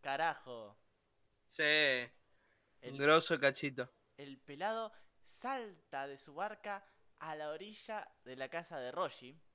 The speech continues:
Speaker 1: Eh, bueno, se, se, se estrecha, te-, se estrella la cabeza, eh, con la arena. Eh,
Speaker 2: Claro.
Speaker 1: bueno, parece venir de muy lejos este Krillin.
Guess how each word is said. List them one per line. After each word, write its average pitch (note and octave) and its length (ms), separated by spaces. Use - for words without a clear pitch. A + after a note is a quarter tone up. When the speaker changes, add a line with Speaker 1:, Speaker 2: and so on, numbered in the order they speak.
Speaker 1:
Eh, B2 200
bueno, C3 200
se, - 200
se, G2 300
se G2+ 100
estrecha, A#2 540
te-, A#2 120
se A#2 120
estrella C#3+ 340
la A2+ 120
cabeza, A2+ 580
eh, F#2+ 260
con G2+ 160
la G2 100
arena. A#2 320
Eh, F2+ 320
Speaker 2:
Claro. C3+ 420
Speaker 1:
bueno, - 240
parece D#3+ 280
venir E3+ 200
de E3+ 60
muy D#3+ 160
lejos D#3 340
este G#2+ 220
Krillin. B2 400